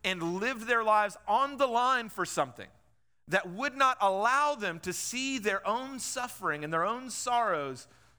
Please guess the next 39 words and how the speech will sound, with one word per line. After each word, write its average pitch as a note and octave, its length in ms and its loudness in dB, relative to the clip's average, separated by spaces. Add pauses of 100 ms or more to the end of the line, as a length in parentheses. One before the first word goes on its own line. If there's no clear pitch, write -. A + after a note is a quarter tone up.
(400)
and F3 140 -2
their G#3+ 80 2
own C4+ 160 2
being B3+ 220 -4
subject B3+ 640 0
to A#3 160 -2
oppression G#3 720 -2 (520)
as D#3+ 200 0
a D#3+ 60 -6
vain E3 260 -4
occurrence. C#3+ 500 -6
They D#3+ 140 -2
saw G3+ 340 0
it E3+ 100 2
as D3+ 140 -2
a C#3+ 80 -6
means F3+ 600 -8
to D3+ 180 -8
an C3+ 80 -12
end, A#2+ 440 -10 (300)
and C#3+ 160 -6
that D#3+ 260 0
means E3+ 520 -8
to D#3 120 -8
what E3+ 300 -4
end D#3+ 240 -8
was D3 160 -8
the C#3+ 80 -10
means D#3+ 300 -10
that C#3 100 -12
they D#3 140 -6
wanted D#3+ 260 -8
to C3+ 80 -12
see F3 260 -12
that E3 240 -4
mission, A#2+ 380 -12 (220)
that - 240 -2
cause A#2+ 520 -4 (120)
advance. B2 640 -16